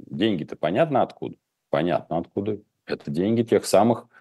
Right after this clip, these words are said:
Рябушинских, Мамонтовых и же с ним. Кровавые? Кровавые, безусловно. Поэтому, как бы это ни хотелось, к сожалению,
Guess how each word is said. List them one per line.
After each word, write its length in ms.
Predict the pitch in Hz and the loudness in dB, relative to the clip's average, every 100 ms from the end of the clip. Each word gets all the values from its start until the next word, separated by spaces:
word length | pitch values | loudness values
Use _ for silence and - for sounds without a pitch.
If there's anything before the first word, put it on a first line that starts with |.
| - _ | -20 _
Рябушинских, 1000 | 85 87 82 - 95 120 - - 92 - - | -2 -2 -2 -2 0 0 0 0 -2 -2 -2
Мамонтовых 840 | 76 80 98 117 101 92 82 - | 2 4 4 2 0 -2 -2 -4
и 120 | 95 | -2
же 140 | 90 95 | 0 -2
с 140 | - | -4
ним. 200 | 69 - - _ | -8 -10 -18 _
Кровавые? 680 | - 76 214 151 127 78 - _ _ | 2 6 8 8 6 0 -6 _ _
Кровавые, 600 | - - 127 107 76 80 | -2 4 6 6 4 0
безусловно. 680 | 82 92 98 - 107 95 95 _ _ _ _ _ _ | -2 -4 -6 -2 -2 -2 -8 _ _ _ _ _ _
Поэтому, 320 | 90 101 113 | 0 2 2
как 220 | 113 147 | 4 4
бы 120 | 131 123 | 4 2
это 160 | 123 | 2
ни 80 | 117 | -2
хотелось, 640 | - 104 139 151 135 - | 0 0 2 2 0 -4
к 100 | - | -8
сожалению, 1000 | - 87 95 117 143 131 117 107 104 92 | -6 -2 0 0 0 0 0 0 0 -2